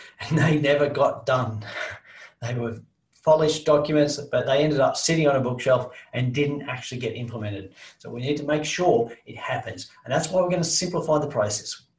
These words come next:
We're simplifying it down to, these are the three things that we are going to focus on. Well, and we're going to identify who's gonna do it, what they need to do it, and when they're gonna do it by.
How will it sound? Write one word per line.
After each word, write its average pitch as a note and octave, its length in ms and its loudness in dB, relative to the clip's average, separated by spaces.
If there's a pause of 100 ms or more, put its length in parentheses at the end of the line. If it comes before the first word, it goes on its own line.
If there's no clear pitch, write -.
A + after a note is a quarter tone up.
(200)
We're - 80 -20
simplifying D#3+ 720 -2
it D3 140 -4
down B2+ 240 -2
to, - 260 -6 (340)
these D3 220 2
are D3 80 -2
the G#2 100 -8
three F#3+ 320 -2
things C3 480 -4 (200)
that - 160 -8 (100)
we D#3 180 4
are D3 100 0
going C3+ 280 -2
to B2+ 80 -6
focus B2+ 440 -2
on. - 160 -10 (1300)
Well, A#2 300 -10
and B2+ 160 0
we're G#2+ 160 -4
going D3+ 220 2
to C3+ 120 2
identify G#2+ 440 -2
who's E3+ 280 2
gonna D3 220 2
do A#2+ 140 -2
it, A#2 140 -4 (360)
what D#3 160 0
they F3 100 0
need D3+ 200 2
to C3 60 -4
do A#2 200 -4
it, - 80 -8 (800)
and B2 340 -6
when A2 160 -8
they're A2 140 -8
gonna G2+ 220 -6
do G2 120 -12
it - 100 -18
by. F#2+ 220 -10